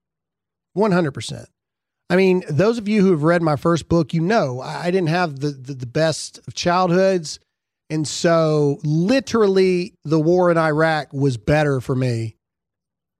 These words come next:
than where I was living at the time. All right. So we can just put it like that. If you hadn't read the book, you know, America three sixteen, you should try it. Either way. But war was a better, <laughs> was a better,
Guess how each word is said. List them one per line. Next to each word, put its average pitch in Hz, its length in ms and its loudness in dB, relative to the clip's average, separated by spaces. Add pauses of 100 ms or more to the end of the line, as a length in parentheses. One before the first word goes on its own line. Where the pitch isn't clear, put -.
than 147 240 0
where 143 260 2
I 135 140 0
was 117 220 -8
living 113 380 -6
at 104 120 -12
the - 60 -20
time. - 280 -12 (380)
All 127 80 -4
right. 135 240 0
So 151 80 2
we 190 140 2
can 196 100 -2
just 127 140 -8
put 147 120 2
it 127 100 -8
like 110 220 -10
that. 95 160 -10
If 98 80 -10
you 160 100 4
hadn't 185 160 2
read 175 160 2
the 139 60 -4
book, 151 320 0 (140)
you 123 80 -6
know, 98 200 -10
America 123 280 -4
three 107 200 -8
sixteen, 101 500 -12 (520)
you 135 80 -2
should - 160 -8
try 113 180 -2
it. - 180 -10
Either 330 180 4
way. 294 220 2 (1500)
But 185 200 2
war 247 420 4
was 190 160 2
a 147 80 2
better, 202 480 2 (300)
<laughs> 151 260 0
was 143 200 2
a 143 60 0
better, 190 460 2